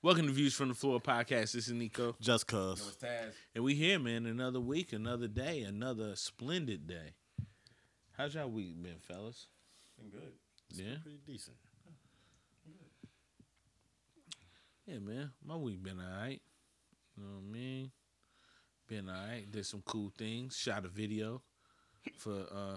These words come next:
Speaker 1: Mister Flowers himself. It's gonna be, it's gonna be a little ratchet.
Speaker 3: Southside Shy.
Speaker 1: It's gonna be, you know what I mean? It's gonna be creative, man. It's, it's, it's gonna be nice.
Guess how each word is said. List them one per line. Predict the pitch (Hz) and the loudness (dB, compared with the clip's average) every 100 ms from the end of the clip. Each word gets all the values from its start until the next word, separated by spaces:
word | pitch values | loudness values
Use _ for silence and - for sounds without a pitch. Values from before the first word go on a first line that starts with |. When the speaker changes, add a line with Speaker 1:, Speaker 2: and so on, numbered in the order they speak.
| 98 - _ _ - | -8 -16 _ _ -4
Speaker 1:
Mister | 117 - - | -2 -2 -4
Flowers | - 117 110 113 123 - - _ _ _ | -6 -4 -4 -4 -6 -10 -14 _ _ _
himself. | 113 107 - 117 131 _ - - | -6 -4 -2 -2 -4 _ -20 -18
It's | - | -10
gonna | - 120 | -4 -4
be, | 107 135 127 107 _ _ - - - _ _ _ - | 2 2 2 -2 _ _ -20 -20 -20 _ _ _ -12
it's | - | -6
gonna | 127 127 | -2 4
be | 139 | 6
a | |
little | 135 139 135 | 8 8 8
ratchet. | 147 151 - 165 - - _ - | 6 6 4 0 -2 -12 _ -14
Speaker 3:
Southside | 240 185 226 214 196 | -12 -12 -14 -18 -18
Shy. | 269 240 214 _ _ | -18 -18 -20 _ _
Speaker 1:
It's | 113 110 | -4 -2
gonna | 127 123 | 0 0
be, | 123 120 | 2 2
you | 117 113 110 123 | 4 2 0 -2
know | 120 | 0
what | 120 | 0
I | |
mean? | 123 135 139 143 147 _ _ - - | 0 0 2 0 -4 _ _ -20 -8
It's | 127 131 | -4 -2
gonna | 151 156 | 0 0
be | 165 | 0
creative, | - 180 196 185 127 98 107 | -2 0 4 4 4 0 -2
man. | 131 156 151 143 | -4 -2 -2 -4
It's, | 147 - - 127 | -6 -10 -14 -8
it's, | 135 143 - _ _ | -6 -8 -14 _ _
it's | - | -8
gonna | 165 170 | -4 -2
be | 165 | 2
nice. | 190 123 87 - | 2 0 -4 -10